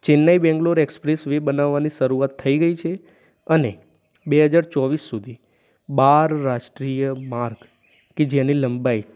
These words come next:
છ હજાર કિમીથી બી, કિલોમીટરથી પણ વધુ લંબાઈ ધરાવતો હોય તેવા બાર રાષ્ટ્રીય માર્ગ બે હજાર ચોવીસ સુધી બનાવવાની વાત કરવામાં આવી છે. ઇન્ડિયન રેલવેઝની વાત કરીએ હવે,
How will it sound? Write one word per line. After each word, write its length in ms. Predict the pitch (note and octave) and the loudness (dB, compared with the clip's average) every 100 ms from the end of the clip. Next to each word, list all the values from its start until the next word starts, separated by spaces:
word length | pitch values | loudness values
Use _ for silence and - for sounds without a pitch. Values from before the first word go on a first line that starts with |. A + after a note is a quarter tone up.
| _ _ | _ _
છ 120 | - | -2
હજાર 400 | D3 C#3+ B2+ C#3 | 2 2 2 0
કિમીથી 520 | C#3 B2+ B2 B2+ B2+ | 0 -4 -4 -4 -6
બી, 240 | C3+ C#3 D3 - - _ - | -4 -4 -6 -10 -20 _ -8
કિલોમીટરથી 760 | C3+ D3 C#3 B2 C#3 C3 - | 0 2 2 0 -2 -4 -6
પણ 180 | C3 D3 | -4 -4
વધુ 440 | C3 A2+ A2 A#2 C#3+ | -4 -6 -8 -4 0
લંબાઈ 360 | C3 B2+ C3 | 0 2 0
ધરાવતો 500 | A2+ A#2+ A2 G#2+ A#2 | -2 -4 -6 -8 -10
હોય 220 | G#2+ G2+ G#2+ _ _ _ _ _ - | -10 -10 -12 _ _ _ _ _ -2
તેવા 380 | C#3 C3 B2+ G#2+ _ _ _ | 2 4 2 -2 _ _ _
બાર 240 | C#3 C3+ C#3+ | -2 0 2
રાષ્ટ્રીય 540 | C3+ A#2+ - B2+ B2+ | 0 -4 -8 -10 -8
માર્ગ 340 | B2+ A#2 A2 A2 - | -8 -8 -10 -12 -8
બે 160 | C3+ | -4
હજાર 160 | C3+ C#3 | -2 -4
ચોવીસ 360 | C3+ B2+ A#2+ C3 | -6 -6 -6 -8
સુધી 280 | - A#2+ | -8 -6
બનાવવાની 500 | B2 A#2 A2+ A2+ A2+ | -6 -6 -6 -6 -6
વાત 240 | A#2 G#2+ - | -4 -6 -6
કરવામાં 480 | - G2+ G2+ A2 G2+ | -6 -6 -6 -4 -6
આવી 160 | G2 | -6
છે. 280 | - - _ _ _ _ _ _ _ _ _ _ _ _ _ _ _ _ _ _ - | -14 -20 _ _ _ _ _ _ _ _ _ _ _ _ _ _ _ _ _ _ 0
ઇન્ડિયન 340 | D3 D#3 F3+ | 4 4 4
રેલવેઝની 540 | C#3+ C#3 C#3 D#3+ D#3+ | 2 2 0 -4 -4
વાત 180 | C#3+ A#2+ | -4 -6
કરીએ 380 | - A2 G#2+ A2 | -8 -8 -6 -8
હવે, 220 | G#2 C3 | -8 -10